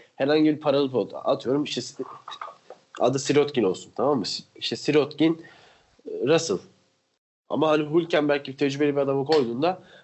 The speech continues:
belki de daha iyi verim alacaksın. Belki aracı daha iyi ayarlayacaksın. Belki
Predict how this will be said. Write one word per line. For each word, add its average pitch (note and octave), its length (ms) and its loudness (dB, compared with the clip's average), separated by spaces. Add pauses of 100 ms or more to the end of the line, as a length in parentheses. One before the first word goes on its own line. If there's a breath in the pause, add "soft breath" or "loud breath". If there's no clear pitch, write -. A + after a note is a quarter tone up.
(120)
belki F3 280 2
de E3+ 140 0
daha D#3 200 0
iyi E3+ 120 4
verim B2 200 -2
alacaksın. F#2+ 460 -4
Belki D3+ 220 2
aracı C#3+ 320 0
daha D3+ 180 2
iyi D#3 140 4
ayarlayacaksın. A#2+ 720 -4 (260)
Belki B2+ 240 -2